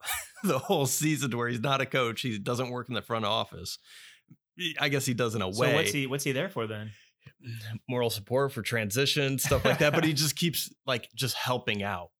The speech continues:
Speaker 1: kind of like,
Speaker 2: Even if
Speaker 1: he
Speaker 2: he, even that, even though he doesn't need
Speaker 1: Yeah,
Speaker 2: to.
Speaker 1: kind of,
Speaker 2: Uh,
Speaker 1: uh, there as a con-, a consultant a little bit.
Speaker 2: Okay.
Speaker 1: Um, and
Speaker 2: So he has a consultant role
Speaker 1: a little
Speaker 2: after
Speaker 1: bit,
Speaker 2: that.
Speaker 1: yeah,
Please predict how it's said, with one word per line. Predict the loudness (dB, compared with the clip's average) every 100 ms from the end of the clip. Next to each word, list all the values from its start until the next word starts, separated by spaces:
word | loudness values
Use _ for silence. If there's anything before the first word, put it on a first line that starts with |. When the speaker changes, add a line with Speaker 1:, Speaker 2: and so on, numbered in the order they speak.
| _ -6
Speaker 1:
kind | -2 0
of | -2 -6 _ _ _ -4
like, | 0
Speaker 2:
Even | 0
if |
Speaker 1:
he | -2 -4
Speaker 2:
he, | -4
even | -4 -2
that, | -2 -2
even | -2 -2 -2
though | -2 0
he | 0
doesn't | -2 -4
need | -2 0
Speaker 1:
Yeah, | 2
Speaker 2:
to. | 0 -6 -2
Speaker 1:
kind | 0 2
of, | 0 -2
Speaker 2:
Uh, | -2
Speaker 1:
uh, | 0 0
there | 0 0
as | -2
a | -4
con-, | -4 -2 -4 -6
a | -8
consultant | -4 -4 -2 -2 -4 -8 -4
a |
little | -2 0 0
bit. | 0 -2 _ -8
Speaker 2:
Okay. | -4 -2
Speaker 1:
Um, | -2 -2 -4 -6 -10 -14 _ _ _ -10
and | -10 -8 -12 -16 -20 -16
Speaker 2:
So | -8 -4
he | -4
has | -6
a |
consultant | -8 -8 -6 -8 -10 -12
role | -10 -10 -12 -18 _ _
Speaker 1:
a | 0
little | 4 4
Speaker 2:
after | 4 2
Speaker 1:
bit, | 2
Speaker 2:
that. |
Speaker 1:
yeah, | 2 2